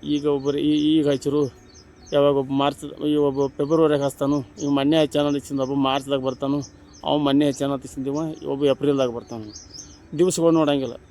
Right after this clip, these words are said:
ಮತ್ತು ಇನ್ನೊಂದು ಏನು ವಿಷಯ, ನನ್ನ ಜೊ-, ನನ್ನ ಜೋಡಿ ರಗಡ್ ಸಾಕಷ್ಟು ದಿವಸಕ್ಕೆ ಒಂದು ನೂರರಿಂದ ದೋನ್ಸೆ ಮಂದಿ ಕಾಲ್ ಮಾಡ್ತಾರೆ ನನಗೆ.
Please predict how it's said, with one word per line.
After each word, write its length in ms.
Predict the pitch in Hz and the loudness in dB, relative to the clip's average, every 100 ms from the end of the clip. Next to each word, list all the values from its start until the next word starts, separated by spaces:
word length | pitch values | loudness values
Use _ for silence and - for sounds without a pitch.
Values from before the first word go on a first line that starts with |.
| - - - | -20 -20 -8
ಮತ್ತು 240 | 135 139 139 | -2 -2 2
ಇನ್ನೊಂದು 340 | 147 170 170 | 2 4 4
ಏನು 120 | 165 | 2
ವಿಷಯ, 380 | 151 131 147 147 | 2 2 2 2
ನನ್ನ 280 | 156 147 147 | 0 0 0
ಜೊ-, 300 | 147 - 143 | -2 -6 -4
ನನ್ನ 160 | 151 139 | -2 0
ಜೋಡಿ 180 | 147 147 147 | -2 -2 0
ರಗಡ್ 240 | 135 143 | 0 -4
ಸಾಕಷ್ಟು 720 | - 131 147 - - - - - - - 180 139 | -6 -6 -6 -6 -10 -14 -20 -20 -20 -18 -10 -2
ದಿವಸಕ್ಕೆ 400 | 160 - 175 175 | 0 0 -4 -2
ಒಂದು 160 | 165 | 0
ನೂರರಿಂದ 420 | 156 156 160 156 156 | 0 2 2 0 0
ದೋನ್ಸೆ 340 | 139 147 143 | 0 -2 0
ಮಂದಿ 160 | 151 147 | -2 0
ಕಾಲ್ 180 | 139 | -2
ಮಾಡ್ತಾರೆ 340 | 135 127 120 113 | -2 -4 -6 -8
ನನಗೆ. 260 | 101 90 | -10 -14